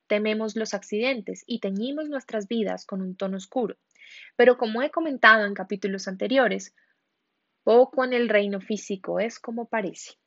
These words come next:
Este capítulo explora una idea aparentemente paradójica, el accidente planeado. Muchos accidentes son planeados antes de nacer con el propósito del crecimiento espiritual,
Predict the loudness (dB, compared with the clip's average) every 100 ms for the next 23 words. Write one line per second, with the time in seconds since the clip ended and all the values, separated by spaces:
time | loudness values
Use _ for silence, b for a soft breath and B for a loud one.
0 | _ _ -14 -4 0 2 2 0 0 -2
1 | -4 -6 -2 -2 -2 -4 -2 2 4 2
2 | 0 -4 -4 -6 -6 -4 -2 0 0 -4
3 | -12 -20 _ _ 0 2 2 0 0 0
4 | -2 0 0 0 -4 -6 -10 _ _ b
5 | b b b b -4 0 0 0 -2 -2
6 | -4 -6 -6 -4 -4 -2 0 -2 -4 -6
7 | -4 -4 -6 -2 0 -2 -2 -4 -4 -4
8 | 0 0 0 -4 -6 -6 -6 -8 -8 -14
9 | -16 -12 -10 -6 -2 -2